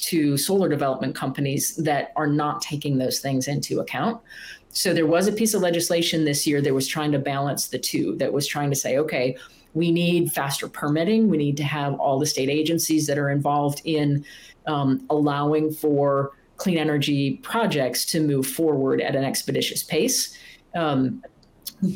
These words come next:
uh, we need to do that, but at the same time, let's, uh, put together a series of programmatic environmental impact statements to try to look at the cumulative impacts.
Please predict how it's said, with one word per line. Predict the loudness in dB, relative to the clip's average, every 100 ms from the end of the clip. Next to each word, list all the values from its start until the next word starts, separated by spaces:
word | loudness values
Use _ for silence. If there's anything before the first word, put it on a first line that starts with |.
| -4 -2
uh, | 0 0 0 -2 -4
we | 0 2
need | 2
to | 0
do | 0 2
that, | 2 0
but | 2
at | 0
the | 0
same | 0 0 0
time, | 0 0 2
let's, | 2 0 0 -2 -6 -6 -2
uh, | 0 0 -4 -12 _ -8
put | -2 0
together | 0 0 0 2 2 2
a | 0
series | 0 0 2 2 2 0
of | 0 -2
programmatic | -2 -2 0 0 -2 -2
environmental | -2 0 0 0
impact | 0 0 -2
statements | -2 0 0 -2 -2
to |
try | -4 -2
to | 0
look | 2 2 0
at |
the | -4
cumulative | -4 -2 0 2
impacts. | 2 0 -2 -4 -6 -8